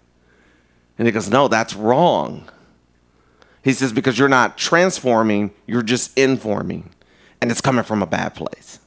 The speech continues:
I said, "Does anybody else get to hear this? Do you hear what they do to me? Does, that's, isn't that the, the baby of the family's creed? W-, look what they do to me." And he goes, "Look what I did for you."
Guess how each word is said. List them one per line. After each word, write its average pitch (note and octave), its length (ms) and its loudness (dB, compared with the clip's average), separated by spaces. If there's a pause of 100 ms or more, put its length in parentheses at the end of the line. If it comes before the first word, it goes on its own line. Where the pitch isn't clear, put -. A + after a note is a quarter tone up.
(1800)
I - 40 -12
said, D#3+ 180 0
"Does C#3+ 160 0
anybody C5 360 4
else C4+ 200 2
get B3+ 140 0
to B3 60 2
hear B3+ 140 6
this? B3 140 2
Do F3+ 100 -2
you A#3+ 120 4
hear E4+ 100 4
what - 140 2
they A#3+ 100 6
do F#3+ 220 2
to F#3 80 4
me? E3 400 2 (420)
Does, A3 280 4
that's, A#3+ 260 4
isn't A3 200 4
that B3+ 200 6
the, F#3+ 260 8 (140)
the F3 100 4
baby F#3 300 6
of G3 80 6
the F#3 80 4
family's F#3 420 4
creed? F3+ 540 2 (320)
W-, C#3+ 240 -6
look G3 200 6
what G#3 120 6
they F#3 140 8
do D#3+ 180 6
to D3+ 100 6
me." C3 240 2 (2250)
And A2 100 -2
he A#2 60 0
goes, A2+ 420 -2 (500)
"Look C3+ 140 2
what C3 100 4
I B2+ 60 2
did G#2+ 220 0
for A2+ 400 0
you." E2+ 300 -8